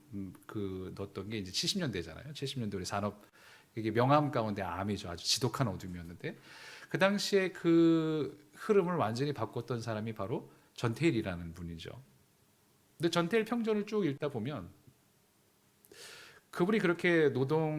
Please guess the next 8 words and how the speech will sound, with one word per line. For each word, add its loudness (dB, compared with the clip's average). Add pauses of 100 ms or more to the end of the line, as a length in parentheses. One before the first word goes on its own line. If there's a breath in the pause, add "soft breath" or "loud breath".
(540)
음, -6
노동가로서 2
그렇게 -4
막 -6 (100)
그 -8
싸워나갈 0 (100)
때 -6 (720 soft breath)
그것이 0